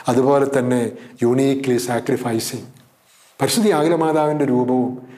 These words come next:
ആ മ-, യാകുല മാ-, ആ യാകുലങ്ങളെക്കുറിച്ചൊക്കെ നമ്മൾ ബൈബിൾ അടിസ്ഥാനത്തിൽ ധ്യ-, ധ്യാനിക്കുമ്പോൾ ഇത്രമാത്രം സഹനങ്ങളിലൂടെ കടന്നുപോയ, എന്നാൽ എല്ലാം നിശബ്ദതയോടുകൂടി ഒട്ടും പരാതിയില്ലാതെ സഹിച്ച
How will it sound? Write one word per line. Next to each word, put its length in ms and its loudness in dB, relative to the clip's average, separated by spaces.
ആ 100 2
മ-, 260 0
യാകുല 280 2
മാ-, 220 0
ആ 200 0
യാകുലങ്ങളെക്കുറിച്ചൊക്കെ 1080 0
നമ്മൾ 480 -2
ബൈബിൾ 280 2
അടിസ്ഥാനത്തിൽ 540 -2
ധ്യ-, 460 -2
ധ്യാനിക്കുമ്പോൾ 760 -2
ഇത്രമാത്രം 800 0
സഹനങ്ങളിലൂടെ 880 0
കടന്നുപോയ, 560 -4
എന്നാൽ 220 2
എല്ലാം 400 2
നിശബ്ദതയോടുകൂടി 1040 0
ഒട്ടും 240 0
പരാതിയില്ലാതെ 1000 0
സഹിച്ച 440 -8